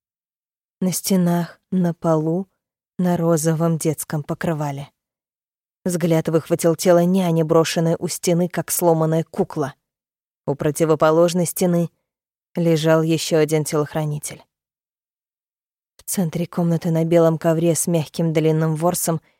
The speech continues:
чернела клякса. Клякса издавала чавкающие звуки. Я моргнула, и зрение обрело резкость. Не клякса. Какая-то тварь, похожая на огромную летучую мышь.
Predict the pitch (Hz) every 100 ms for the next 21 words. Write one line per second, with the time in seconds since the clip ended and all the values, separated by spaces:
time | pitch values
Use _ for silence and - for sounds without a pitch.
0 | _ _ - 170 165 151 156 175 156 -
1 | - 160 _ _ _ _ _ _ _ _
2 | _ 175 156 - - 160 160 165 160 165
3 | - 165 - 165 - 180 170 202 185 165
4 | 147 _ _ _ _ _ _ _ 190 170
5 | 165 156 160 156 170 160 156 190 - _
6 | _ _ _ _ _ _ - 214 180 196
7 | 196 202 190 180 180 190 190 - - -
8 | - - _ _ _ _ _ _ _ 208
9 | 202 - 233 226 - - 170 - _ _
10 | _ _ _ _ _ 262 226 190 196 196
11 | 214 202 240 196 - 175 233 208 185 175
12 | 180 180 196 220 208 190 190 - 220 -
13 | 214 233 254 156 -